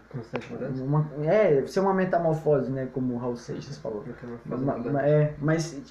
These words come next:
Speaker 2: isso que é muito louco, você, é, e, e isso é louco porque a sociedade não aceita isso.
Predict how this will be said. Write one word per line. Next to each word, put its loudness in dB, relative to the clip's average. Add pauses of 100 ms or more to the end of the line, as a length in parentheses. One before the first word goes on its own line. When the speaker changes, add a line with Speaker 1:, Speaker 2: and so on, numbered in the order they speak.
(180)
Speaker 2:
isso 2
que 2
é 6
muito 2
louco, 2
você, -2 (600)
é, -4
e, -2
e 4
isso 4
é 6
louco 4 (180)
porque 0
a 4
sociedade 2
não 4
aceita 0
isso. -10